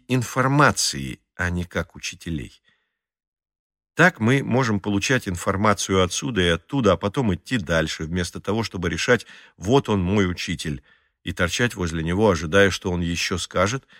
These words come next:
и терять драгоценное время. Вся эта история с гуру ведет нас к великому обязательству, важность которого трудно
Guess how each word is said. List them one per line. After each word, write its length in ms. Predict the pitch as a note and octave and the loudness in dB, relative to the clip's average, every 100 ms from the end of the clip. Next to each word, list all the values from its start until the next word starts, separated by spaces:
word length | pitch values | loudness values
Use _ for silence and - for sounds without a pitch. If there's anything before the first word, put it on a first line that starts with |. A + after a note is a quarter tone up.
| _ | _
и 100 | - | -10
терять 340 | F2+ F#2 G2+ G2 | -2 2 2 2
драгоценное 680 | F2 F2+ - F2+ F2 D#2+ D#2+ | -2 -4 -4 -4 -2 -2 -6
время. 320 | D2 - _ _ _ _ _ _ _ _ _ - | -10 -16 _ _ _ _ _ _ _ _ _ -6
Вся 220 | - E3+ | 4 6
эта 240 | E3 D3+ | 8 8
история 420 | C#3 - D#3+ D3 C3 | 4 4 6 6 6
с 120 | E2+ | 2
гуру 540 | B2+ G#3+ F3 F#2+ - _ _ _ _ | 2 4 6 4 -2 _ _ _ _
ведет 400 | G2+ B2+ C#3 - | -4 2 2 2
нас 420 | C#3+ C#3 - - _ _ _ _ | 2 2 0 -6 _ _ _ _
к 100 | - | -8
великому 720 | F2+ A2 C#3 E3+ C#3+ C3+ C3+ - | 2 4 6 4 2 2 0 0
обязательству, 1300 | A2+ A2 A2+ F#2+ A#2+ F#2+ - - - - - A2 _ _ _ _ - - | 0 2 0 2 2 2 -4 -10 -10 -10 -18 -20 _ _ _ _ -20 -14
важность 600 | - A#2+ E3+ A2+ F#2 - - | 0 6 8 6 0 -2 -2
которого 480 | - - F#2 D#2 | -2 0 0 0
трудно 640 | D2+ A#2 C#3 A2+ A#2 A2 | -4 -2 -2 2 4 2